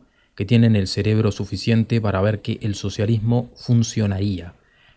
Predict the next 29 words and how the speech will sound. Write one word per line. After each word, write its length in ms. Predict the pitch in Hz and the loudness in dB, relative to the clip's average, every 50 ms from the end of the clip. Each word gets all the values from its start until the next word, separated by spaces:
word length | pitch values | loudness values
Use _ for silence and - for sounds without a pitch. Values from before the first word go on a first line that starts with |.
| _ | _
pero 220 | - 104 104 95 92 | -4 0 0 0 2
que 140 | 107 101 101 | 2 2 2
en 100 | 101 104 | 2 2
la 120 | 101 - | 2 2
práctica 680 | - 127 117 - - _ - 101 - 113 113 123 135 - - | 2 0 0 0 -4 _ -10 -6 -2 -2 -2 -2 -4 -10 -16
siempre 380 | - - 120 117 113 123 117 | -4 0 0 0 0 0 -2
se 160 | 107 - 117 104 | -2 0 0 0
alejan 520 | 101 113 113 - - - 107 110 117 113 | 2 2 0 0 -2 -4 -2 -2 -2 -2
cuando 280 | - 113 101 95 95 95 | -2 -4 -4 -2 -2 -2
la 140 | 98 95 | -4 -2
palabra 460 | - 101 101 110 110 101 95 92 87 - | -2 -2 0 2 2 2 0 -2 -6 -8
socialismo 880 | - - 110 - - 113 113 117 110 - - - 107 110 113 - - _ - | -6 -6 -6 -2 0 2 2 2 2 0 -2 -4 -4 -4 -4 -4 -8 _ -4
es 100 | 117 101 | -2 0
mencionada. 720 | 104 107 95 - - 101 95 95 92 85 85 85 85 - _ _ _ _ _ _ _ _ _ _ _ - _ _ _ _ _ _ _ | 0 0 0 -2 -2 -4 -4 -4 -6 -8 -10 -12 -16 -18 _ _ _ _ _ _ _ _ _ _ _ -20 _ _ _ _ _ _ _
Pregunte 380 | - - 117 135 147 143 151 143 | 0 2 4 4 4 4 2 2
a 20 | |
una 220 | 139 139 139 123 - | 2 2 2 2 0
persona 480 | 110 101 101 - - 117 117 113 101 | 0 -2 -2 0 0 2 2 2 2
de 100 | 95 98 | 0 0
este 220 | 104 - - - - | -2 -2 -2 -6 -2
tipo 560 | - 143 123 - - 101 98 107 127 - - | 0 0 -2 0 -2 -2 -2 -2 -4 -6 -8
y 80 | - 110 | -4 -2
a 60 | 104 | -2
menudo 380 | 98 101 104 117 123 123 120 117 | 0 0 2 2 4 4 4 4
obtendrá 520 | 110 - - 107 104 98 98 101 107 107 | 2 2 -2 -2 -2 0 0 2 2 2
la 100 | 104 104 | 2 2
misma 280 | 110 117 107 101 107 104 | 2 2 2 2 0 -2
respuesta 480 | 98 92 - - 117 107 - - 104 | -2 -4 -4 -4 -4 -4 -2 -4 -6
frívola: 600 | - - - 123 113 98 87 90 90 87 87 - | -4 -2 -2 0 0 0 -2 -6 -10 -10 -14 -16